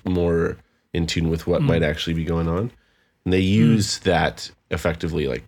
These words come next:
Speaker 1: for dramatic purposes.
Speaker 2: Nice.
Speaker 1: Yeah. So I thought that was cool. Um, I played this game called Jet: The Far Shore, which is
Speaker 2: Mm-hmm.
Speaker 1: from the same guy who did this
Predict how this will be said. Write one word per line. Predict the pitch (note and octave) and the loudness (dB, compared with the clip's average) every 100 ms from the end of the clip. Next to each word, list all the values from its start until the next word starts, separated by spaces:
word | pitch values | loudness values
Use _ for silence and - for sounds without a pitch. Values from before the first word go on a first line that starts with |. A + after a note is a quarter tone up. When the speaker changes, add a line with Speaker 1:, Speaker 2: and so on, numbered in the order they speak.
| - | -8
Speaker 1:
for | E2 | -6
dramatic | D#2+ - D2 C#2+ | -4 -6 -6 -8
purposes. | - - D2 - D#2 - - _ _ _ _ _ _ _ _ _ - | -10 -10 -10 -12 -14 -14 -20 _ _ _ _ _ _ _ _ _ -4
Speaker 2:
Nice. | - G2 D#2+ | 0 0 0
Speaker 1:
Yeah. | D2+ _ | -4 _
So | - G2 | -4 -2
I | |
thought | G#2 B2 | 0 0
that | G2 | 0
was | F#2+ | 0
cool. | - F2+ G#2 B2+ - _ _ _ _ - | -2 0 0 -2 -8 _ _ _ _ -4
Um, | E2+ F2+ F2+ - | 0 2 0 0
I | F#2 | -2
played | - G#2+ A#2 | 0 0 0
this | A2+ | -2
game | - G2 | 0 0
called | G2+ F#2+ F2 | 2 0 0
Jet: | D#2+ F2 F#2 - | 0 0 0 0
The | D#2+ | -6
Far | - D#2 E2+ | -2 -2 0
Shore, | G2 C3 C3+ D3 D3+ _ _ _ _ _ _ _ - _ _ | 0 -2 -2 -2 -6 _ _ _ _ _ _ _ -20 _ _
which | F#2 F#2+ A2+ | 0 2 4
is | - C3+ | 4 4
Speaker 2:
Mm-hmm. | D3 | 2
Speaker 1:
from | - F#2 F2+ F#2 | 2 4 4 2
the | F#2 F2+ | 2 0
same | - G2+ G#2 G2 | 2 2 2 2
guy | F#2+ F#2 | 4 2
who | F2+ F2 | 2 -2
did | D#2+ F2 E2 | 0 0 0
this | F2 D#2+ - | -2 -4 -6